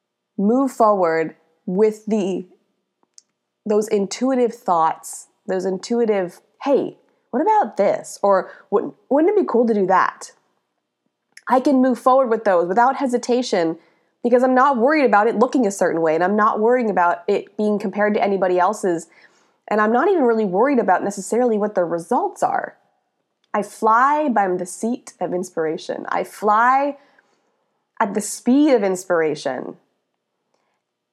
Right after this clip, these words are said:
and intuition. And the only way that you can really connect to your own intuition is to have times when you slow down, is to have those times when you check in and reflect.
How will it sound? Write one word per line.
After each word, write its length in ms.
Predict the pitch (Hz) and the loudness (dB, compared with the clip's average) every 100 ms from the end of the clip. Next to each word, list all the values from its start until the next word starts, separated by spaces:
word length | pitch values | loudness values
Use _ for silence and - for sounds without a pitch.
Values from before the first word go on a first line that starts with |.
| _ _ 220 | _ _ -2
and 140 | 214 | 0
intuition. 800 | 214 208 190 190 - 156 - 196 - _ - | 0 0 -2 -2 -4 -6 -6 -10 -16 _ -4
And 140 | 240 | 0
the 80 | 262 | 2
only 240 | 277 359 370 | 2 2 2
way 120 | 277 | 0
that 120 | 233 | 0
you 80 | 240 | 0
can 160 | 240 | 0
really 240 | 220 247 240 | 0 0 -2
connect 440 | 226 214 208 - | -2 -2 -4 -6
to 180 | - 226 | -6 -2
your 280 | 196 190 - | 0 -2 0
own 240 | 202 262 | 0 2
intuition 720 | 247 226 190 170 170 165 160 165 _ - | 0 -2 -2 -2 -2 -4 -4 -8 _ -4
is 140 | 208 208 | -2 0
to 100 | 233 | 0
have 400 | 262 311 370 - | 2 2 0 -2
times 440 | 196 165 160 - | -2 -2 -2 -4
when 160 | 180 165 | -4 -4
you 100 | 165 | -4
slow 280 | 170 160 | -4 -2
down, 400 | 160 139 - - | -2 -4 -6 -8
is 120 | 185 196 | -8 -4
to 80 | 202 | -2
have 280 | 233 359 | 0 2
those 200 | 254 202 | 0 -2
times 300 | - 185 175 | -2 -2 -2
when 120 | 170 165 | -2 -4
you 80 | |
check 280 | 165 175 165 | -4 -4 -2
in 80 | 175 | -2
and 140 | 165 | -2
reflect. 640 | 151 - 156 120 - - | -4 -2 -2 -2 -4 -20